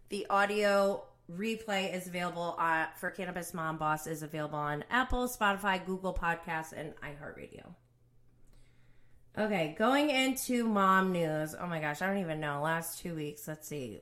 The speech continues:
I'll start with my oldest who just stopped in real quick 'cause this is,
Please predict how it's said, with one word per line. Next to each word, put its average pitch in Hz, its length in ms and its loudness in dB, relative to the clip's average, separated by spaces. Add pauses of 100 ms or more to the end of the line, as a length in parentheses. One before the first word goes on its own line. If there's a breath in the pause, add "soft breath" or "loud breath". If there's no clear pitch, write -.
I'll 156 140 -2
start 175 200 -6
with 220 180 -6
my 226 160 0
oldest 165 440 -2
who 170 100 -8
just 180 540 -8 (1040 soft breath)
stopped 214 520 2
in 247 200 0
real 202 180 4
quick 185 320 -4
'cause 185 440 0
this 220 420 -4
is, 277 380 -4